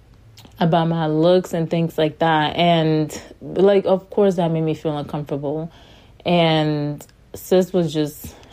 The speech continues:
I didn't even know how to leave, first of all. Like, it was one of those moments where you don't even know what to do. And this was, like, maybe a few years ago. It was just something I didn't even know how to react to it.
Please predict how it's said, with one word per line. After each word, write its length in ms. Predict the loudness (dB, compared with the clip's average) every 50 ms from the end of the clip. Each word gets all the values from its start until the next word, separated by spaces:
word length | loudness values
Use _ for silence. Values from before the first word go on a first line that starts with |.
| -8 -4
I 80 | 0 2
didn't 120 | 4 4
even 180 | 4 4 2 2
know 100 | 0 0
how 280 | -2 -4 -6 -6 -6 -6
to 160 | -6 -4 -6 -4
leave, 460 | -4 -4 -4 -4 -4 -4 -6 -8 -8
first 280 | -8 -8 -8 -8 -6 -8
of 100 | -8 -6
all. 260 | -6 -6 -6 -8 -12 -14 -20 -20 _ _ -20 -20 _ -2
Like, 220 | 0 0 2 4
it 80 | 4 2
was 220 | 4 2 0 0
one 200 | 0 0 0 0 0
of 60 | 2
those 200 | 2 0 0 0
moments 320 | -2 -2 -2 -2 -4 -2
where 100 | -2 -2
you 80 | 0 0
don't 160 | -2 -2 -2
even 220 | -4 -4 -4 -4 -4
know 100 | -4 -2
what 160 | -4 -4 -6
to 120 | -6 -8 -8
do. 400 | -4 -4 -2 0 0 0 -2 -4 -10 -20 -20 -20 -20 -20 -20 -20 -16 -6
And 140 | -2 0 2
this 160 | 2 2 0
was, 160 | -2 0 2
like, 300 | 2 0 0 0 -4 -8
maybe 600 | -6 -4 -4 -2 -4 -4 -4 -4 -8 -8 -10 -12 -16 -18 -20 -20 -20 _ _ _ -20 -20 _ -20
a 180 | -20 -20 _ -20 -8
few 160 | -4 -2 0
years 280 | 2 2 0 0 -2 -4
ago. 320 | -4 -2 0 -2 -2 -4 -6 -12 -20 -20 -20 -20 -20 -20 _ _ _ _ -4 2
It 100 | 4 4
was 120 | 6 6
just 160 | 4 2 0
something 260 | 2 -2 0 0 0 0
I 160 | 2 2 2
didn't 180 | 2 2 2 2
even 180 | 0 0 0 0
know 140 | 0 -2 -2
how 220 | -2 -2 -2 -2
to 160 | -2 -2 -6 -4
react 480 | -2 0 0 0 0 0 -2 -6 -10
to 160 | -14 -14 -14
it. 120 | -14 -16